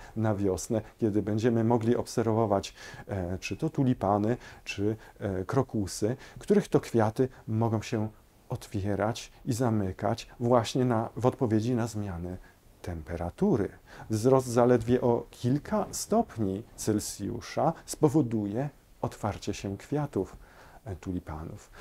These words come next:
Natomiast spadek temperatury spowoduje zamknięcie się płatków,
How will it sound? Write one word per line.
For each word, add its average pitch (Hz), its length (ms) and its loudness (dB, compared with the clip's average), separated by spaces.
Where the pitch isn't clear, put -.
Natomiast 120 800 4
spadek 104 720 6
temperatury 104 800 0
spowoduje 110 640 4
zamknięcie 117 840 2
się 101 220 -4
płatków, 101 720 0